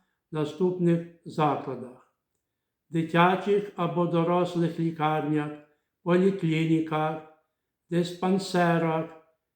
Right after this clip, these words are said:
хоспісах, лікувальних установах, інтернатах та дитячих будинках,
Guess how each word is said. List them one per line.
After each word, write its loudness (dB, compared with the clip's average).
хоспісах, 0
лікувальних 4
установах, 0
інтернатах 0
та -2
дитячих 0
будинках, 0